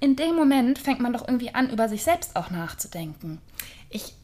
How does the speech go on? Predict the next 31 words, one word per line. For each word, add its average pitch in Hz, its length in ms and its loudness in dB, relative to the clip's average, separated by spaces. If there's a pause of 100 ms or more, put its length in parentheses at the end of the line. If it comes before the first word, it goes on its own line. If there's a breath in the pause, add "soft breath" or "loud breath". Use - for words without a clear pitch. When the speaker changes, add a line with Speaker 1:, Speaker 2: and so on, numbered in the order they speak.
(140)
Speaker 2:
lustigerweise 220 800 -2
erinnere 220 380 -2
ich 220 80 -6
mich 214 160 -4
gerade 196 380 -4
an 208 140 -4
eine 202 220 -4 (100)
Situation 247 760 0
im 240 140 -4
Speaker 1:
Ja. 214 220 2
Speaker 2:
Sportunterricht 196 880 -6
in 220 160 -2
meiner 202 340 -2 (600 loud breath)
Zeit, 220 260 -6
in 226 80 -2
der 196 80 2
ich 196 100 -8
in 208 120 -2
München 262 300 0
gewohnt 233 180 -4
habe. 220 80 -2
Also 196 120 -6
ich 196 80 -10
war 208 220 0 (540)
so 202 140 -10
zwischen 208 540 -2
zwölf 202 400 0
und 208 100 -4
vierzehn. 165 540 -4
Speaker 1:
Ja. 190 300 -2
Speaker 2:
Und, 196 200 -6